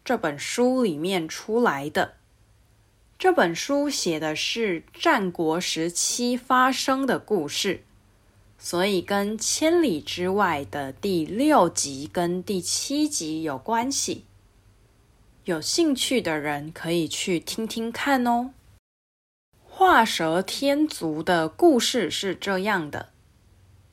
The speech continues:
有一个地方有好几个人，他们拿到了一些酒，每个人都想喝酒，但是人太多了，所以他们就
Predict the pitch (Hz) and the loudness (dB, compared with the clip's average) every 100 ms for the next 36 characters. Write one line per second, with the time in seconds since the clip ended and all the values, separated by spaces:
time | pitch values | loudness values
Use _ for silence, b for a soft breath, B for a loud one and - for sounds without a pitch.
0 | _ _ _ _ 180 165 175 185 202 190 | _ _ _ _ -2 0 2 2 0 4
1 | 349 294 - 269 262 269 185 143 139 - | 4 4 4 6 6 4 2 0 -2 -6
2 | 151 175 240 190 160 156 143 147 143 147 | -2 0 0 -2 -4 -4 -4 -2 -2 -4
3 | 185 _ _ _ _ _ _ _ - 330 | -10 _ _ _ _ _ _ _ 4 8
4 | 370 320 208 160 165 180 277 190 165 - | 10 8 6 2 2 6 8 8 4 0
5 | 262 - 262 269 - - 165 - - _ | -2 2 2 2 -2 -2 -2 -4 -14 _
6 | _ _ _ _ _ _ - 202 175 156 | _ _ _ _ _ _ -4 0 0 -2
7 | - 175 165 165 175 202 _ 339 359 370 | -2 0 2 0 0 -4 _ 4 6 4
8 | - 151 135 - 262 302 302 175 - - | 0 -4 -4 -4 2 2 2 -4 -4 -8
9 | _ _ _ _ _ _ _ 330 311 262 | _ _ _ _ _ _ _ 2 2 2
10 | 285 196 160 151 156 196 - 349 339 208 | 0 0 0 -2 -2 -8 -4 2 2 2
11 | 180 185 185 185 170 - _ _ _ _ | 0 2 4 2 0 -4 _ _ _ _
12 | _ _ _ _ - - 175 220 202 170 | _ _ _ _ -16 -4 2 4 4 0
13 | - 185 190 156 147 196 165 147 | 0 0 2 0 -2 0 0 0